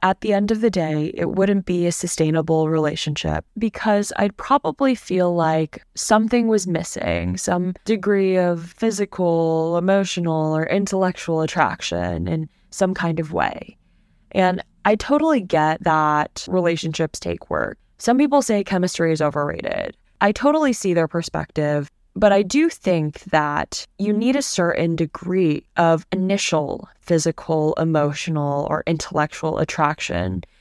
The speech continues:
in order to feel truly connected to someone. And oftentimes, you'll see that one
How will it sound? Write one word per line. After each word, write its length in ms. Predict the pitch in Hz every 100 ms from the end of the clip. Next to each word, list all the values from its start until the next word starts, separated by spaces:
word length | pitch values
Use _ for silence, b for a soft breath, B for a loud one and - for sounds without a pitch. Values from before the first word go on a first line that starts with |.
| b
in 140 | - 180
order 300 | 175 175 175
to 140 | 190
feel 380 | 170 185 170 165
truly 400 | - 175 170 170
connected 500 | - 160 147 - 147
to 100 | -
someone. 600 | - 69 65 53 71 92 - _ _ -
And 380 | 190 185 175 - _ _ _ _
oftentimes, 1080 | 214 285 - 208 185 - 156 156 151 156 - _ _
you'll 200 | 185 185
see 440 | - - 277 226
that 360 | 175 160 151 -
one 520 | - 165 165 165 165